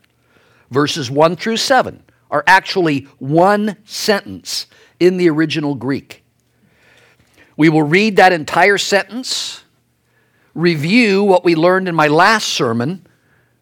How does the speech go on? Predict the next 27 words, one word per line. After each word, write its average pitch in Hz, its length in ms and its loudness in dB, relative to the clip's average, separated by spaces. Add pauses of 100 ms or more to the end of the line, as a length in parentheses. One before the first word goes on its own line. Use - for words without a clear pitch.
verses 127 400 -6
one 139 180 0
through 131 200 -8
four, 139 560 2
and 147 180 -2
then 185 320 2
look 180 320 -2 (300)
more 185 240 2
closely 214 680 2
at 147 100 0
verses 135 600 -6 (240)
five 131 380 2
through 101 220 -10
seven. 85 420 -8 (1400)
So 170 200 -10
if 240 180 2
you 269 140 2
are 214 100 4
able, 151 380 0
please 208 340 -4
stand 165 680 0
for 160 100 -8
the 139 100 -8
reading 143 360 -2
of 131 100 -4
our 113 140 -2
text. - 680 -4